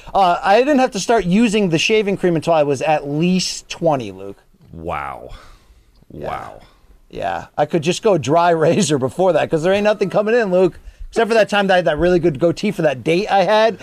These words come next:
Speaker 1: and I had to wear the Band-Aid over it to cover it at McDonald's. Le-, you know, you know that legendary story, Luke, okay?
Speaker 2: Yeah.
Speaker 1: That's the commitment I'll go to for women, Luke. But now I'm a one-man woman, okay? <laughs> Thank you. Uh, that was John from Winchester, Virginia.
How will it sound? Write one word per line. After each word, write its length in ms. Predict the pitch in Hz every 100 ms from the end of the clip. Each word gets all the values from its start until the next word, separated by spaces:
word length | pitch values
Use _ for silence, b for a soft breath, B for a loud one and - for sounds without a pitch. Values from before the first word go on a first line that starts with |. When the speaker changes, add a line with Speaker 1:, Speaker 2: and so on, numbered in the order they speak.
| B 190
Speaker 1:
and 100 | 196
I 60 |
had 80 | 190
to 40 |
wear 140 | 180 180
the 60 |
Band-Aid 420 | 135 170 196 208 214
over 240 | 214 214
it 60 | 185
to 80 |
cover 260 | 170 185 196
it 40 | 185
at 60 |
McDonald's. 420 | 160 180 185 180 180
Le-, 160 | 180
you 120 | 185 160
know, 40 |
you 120 | 190
know 140 | 185 120
that 220 | 113 -
legendary 540 | 156 143 117 110 98 104
story, 400 | - - - 101
Luke, 220 | 113 -
okay? 360 | - - 131 131 -
Speaker 2:
Yeah. 120 | B B
Speaker 1:
That's 180 | 214 240
the 100 | 247
commitment 480 | - 196 214 165 139
I'll 160 | 135 139
go 220 | 143 151
to 220 | 143 127
for 160 | 117 104
women, 480 | 113 175 110 101
Luke. 180 | 110 101 -
But 100 | 131
now 180 | 165 160
I'm 80 | 120
a 40 |
one-man 1120 | 123 175 165 143 - _ - 151 165 156 131
woman, 420 | 117 165 117 131 117
okay? 520 | 104 165 190 440 - _
<laughs> 160 | _ -
Thank 260 | 165 156 107
you. 200 | 82 - B B B -
Uh, 260 | 117 113 107
that 180 | 143
was 160 | 139 120
John 260 | 151 131 123
from 220 | 123 117
Winchester, 640 | 131 127 - 98 - 95
Virginia. 560 | 104 101 98 92 85